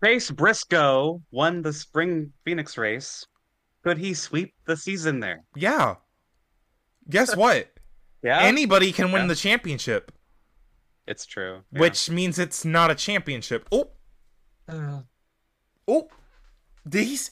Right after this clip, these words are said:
Speaker 2: did he say that? Oh my God, I can't believe he said, yeah, I said it.
Speaker 1: Oh my gosh.
Speaker 2: Oh my gosh, hot takes on the Gay Racing
Speaker 1: Uh.
Speaker 2: Podcast.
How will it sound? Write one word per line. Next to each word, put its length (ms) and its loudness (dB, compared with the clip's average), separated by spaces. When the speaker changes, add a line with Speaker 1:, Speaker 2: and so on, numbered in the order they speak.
Speaker 2:
did 140 -6
he 100 -6
say 300 -8
that? 280 -4
Oh 100 -6
my 180 -4
God, 180 -8
I 60 -8
can't 200 -10
believe 220 -8
he 80 -8
said, 240 -10
yeah, 160 0
I 60 0
said 220 -10
it. 120 -16
Speaker 1:
Oh 240 -6
my 140 -12
gosh. 220 -12
Speaker 2:
Oh 120 -4
my 200 -2
gosh, 220 0
hot 240 -4
takes 320 -8
on 100 -8
the 60 -12
Gay 160 -6
Racing 280 -2
Speaker 1:
Uh. 80 -2
Speaker 2:
Podcast. 380 -10